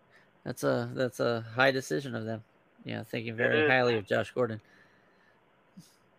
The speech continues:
Speaker 2: I don't know how many more chances he's gonna get, but hey.
Speaker 1: Hey, you know, everybody,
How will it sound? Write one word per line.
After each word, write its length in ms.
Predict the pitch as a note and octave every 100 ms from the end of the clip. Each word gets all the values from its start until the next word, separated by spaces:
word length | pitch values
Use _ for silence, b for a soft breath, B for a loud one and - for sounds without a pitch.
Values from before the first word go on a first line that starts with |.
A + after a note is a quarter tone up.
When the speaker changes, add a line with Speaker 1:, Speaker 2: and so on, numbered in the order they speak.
| _ _ -
Speaker 2:
I 60 | C#3+
don't 80 |
know 60 | C#3
how 60 | D3
many 180 | C#3 C3+
more 180 | C#3
chances 380 | C3+ C#3+ C#3+ A#2+
he's 140 | A#2+ A#2+
gonna 160 | A2+ A2+
get, 160 | B2 B2+
but 100 | B2 B2+
hey. 120 | C3 - - - - F3 - - -
Speaker 1:
Hey, 220 | B2 E3
you 220 | F#3 D3 C3
know, 180 | D#3+ D#3+ E3 -
everybody, 920 | A#2 C3 D3+ D3+ D#3 C#3 C#3 C3 C3+